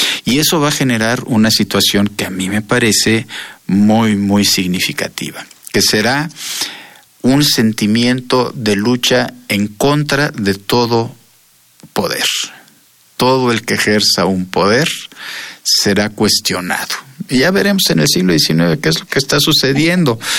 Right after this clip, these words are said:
Si nosotros leemos la prensa del siglo diecinueve, toda la prensa está hecha, sea,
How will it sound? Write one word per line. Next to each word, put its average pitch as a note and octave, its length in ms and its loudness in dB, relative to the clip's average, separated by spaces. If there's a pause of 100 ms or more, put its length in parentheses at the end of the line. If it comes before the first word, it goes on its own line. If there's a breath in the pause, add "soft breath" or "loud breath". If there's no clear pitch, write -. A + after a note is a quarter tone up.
(100 loud breath)
Si - 140 2
nosotros E3+ 560 2
leemos E3 340 2
la C3+ 140 0
prensa D#3 500 0
del A#2+ 140 2
siglo C#3+ 220 0
diecinueve, C3+ 440 2
toda E3 440 0
la D3 140 0
prensa D3 400 0
está C#3+ 440 0
hecha, D3 360 0 (480 loud breath)
sea, C3 500 2